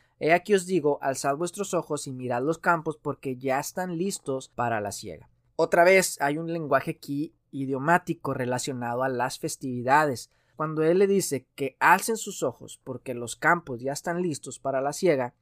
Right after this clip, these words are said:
él se refería a la fiesta de Shavuot, la fiesta de Shavuot o de Pentecostés, que es cuando se cosechaba el trigo.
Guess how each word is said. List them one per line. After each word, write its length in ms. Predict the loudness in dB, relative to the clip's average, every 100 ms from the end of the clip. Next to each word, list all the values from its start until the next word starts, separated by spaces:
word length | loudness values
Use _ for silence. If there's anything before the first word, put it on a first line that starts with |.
| _ _ _ -6
él 160 | -2
se 140 | 2 4
refería 640 | 4 2 2 2 2 -2 _ _ _ -2
a 120 | 2
la 140 | 4 2
fiesta 500 | 2 -2 0 -2 -2
de 200 | -4 -6
Shavuot, 640 | -4 -6 0 2 2 0 -16
la 140 | -8 -6
fiesta 360 | -2 -2 0
de 80 | 0
Shavuot 440 | 2 0 2 2 2
o 160 | -2
de 100 | -2
Pentecostés, 960 | -4 -6 -6 -12 -10 -8 0 2 2 -2
que 360 | -4 -2 -2
es 120 | -4 -2
cuando 440 | 0 0 -2 -4
se 240 | -2 -6
cosechaba 720 | -4 -4 -4 -4 -6 -4 -6 _ _ _
el 200 | -8 -6
trigo. 440 | 0 2 2 0